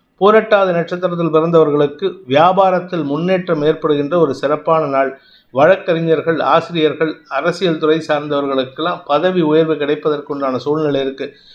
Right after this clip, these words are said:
அது வெளியூர்ல இருந்தா இன்னும் நல்லதா நடக்கும், உள்ளூர்லயே இருந்தா அது உங்களுக்கு அலைச்சலை கொடுக்கும். உத்திரட்டாதி நட்சத்திரத்தில் பிறந்தவர்களுக்கு இன்று செலவுகள் ஏற்படுகின்ற சூழ்நிலை இருந்தாலும் அந்த செலவுகளால் உங்களுக்கு ஆதாயம் ஏற்படுறதுக்கு வாய்ப்பு இருக்கு.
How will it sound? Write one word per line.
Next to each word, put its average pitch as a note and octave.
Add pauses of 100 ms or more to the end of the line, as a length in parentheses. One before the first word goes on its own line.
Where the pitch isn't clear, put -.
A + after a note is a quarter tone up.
(120)
அது C3+
வெளியூர்ல G#3
இருந்தா F3
இன்னும் F3
நல்லதா D#3+
நடக்கும், D3+
உள்ளூர்லயே F#3
இருந்தா D#3
அது E3+
உங்களுக்கு C#3+
அலைச்சலை D3
கொடுக்கும். C3+ (720)
உத்திரட்டாதி G#3
நட்சத்திரத்தில் F3
பிறந்தவர்களுக்கு D#3
இன்று D3+
செலவுகள் F#3
ஏற்படுகின்ற E3+
சூழ்நிலை D3+
இருந்தாலும் C#3+
அந்த C3
செலவுகளால் D#3+
உங்களுக்கு C#3+
ஆதாயம் D#3+
ஏற்படுறதுக்கு D3
வாய்ப்பு C#3+
இருக்கு. B2+